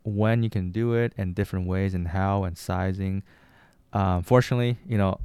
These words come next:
you may not get a perfect answer out of this episode, um, because really there is none, but I just wanna provide, uh, some thoughts I had in different contexts.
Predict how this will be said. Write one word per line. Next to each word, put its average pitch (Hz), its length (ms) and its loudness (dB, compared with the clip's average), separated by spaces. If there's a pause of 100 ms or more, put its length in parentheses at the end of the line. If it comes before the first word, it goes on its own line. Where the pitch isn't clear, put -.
(880)
you 120 280 0
may 123 220 2
not 110 400 2
get 107 180 2
a 98 80 4
perfect 107 460 0
answer 104 640 2 (420)
out 104 160 4
of 92 80 0
this 95 180 0
episode, 107 640 0 (320)
um, 92 200 -4
because 110 240 4
really 127 280 6
there 107 200 2
is 107 320 -2
none, 120 420 0
but 101 100 0
I 92 60 2
just 104 240 -4
wanna 139 180 0
provide, 98 680 -2
uh, 113 80 -6
some 92 320 -8
thoughts 104 240 0
I 101 80 0
had 101 300 0
in 87 100 0
different 98 320 -4
contexts. 104 640 -2